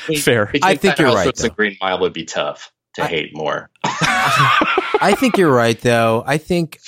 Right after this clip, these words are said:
Speaker 1: I mean, in terms of adapted, I, I think Green Mile's better than fucking Cider House Rules. I just do. I think, like, I think there are more interesting characters there. Um, I think the,
Speaker 2: Hmm.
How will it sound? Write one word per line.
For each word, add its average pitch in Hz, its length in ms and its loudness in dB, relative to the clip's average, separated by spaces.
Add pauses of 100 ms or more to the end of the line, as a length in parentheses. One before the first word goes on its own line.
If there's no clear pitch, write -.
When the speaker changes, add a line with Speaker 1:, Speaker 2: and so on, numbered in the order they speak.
(160)
Speaker 1:
I 147 120 0
mean, 147 200 0
in 143 100 -2
terms 170 300 -2
of 143 300 -2
adapted, 101 760 -4 (160)
I, 120 280 -12
I 147 40 -8
think 139 240 -6 (300)
Green 87 240 -8
Mile's 76 280 -10
better 80 260 -12
than 82 120 -16
fucking 80 300 -16
Cider 82 260 -16
House 80 220 -18
Rules. 82 240 -18
I 131 100 -8
just 160 240 -6
do. 85 400 -6
I 117 80 -6
think, 160 220 -4
like, 151 300 -2 (480)
I 151 80 -6
think 170 120 0
there 180 80 2
are 160 40 2
more 151 160 4
interesting 135 280 -4
characters 110 520 -2
there. 104 520 -2
Um, 107 540 0 (100)
I 123 240 0
think 127 240 -4
the, 156 360 0
Speaker 2:
Hmm. 139 40 -6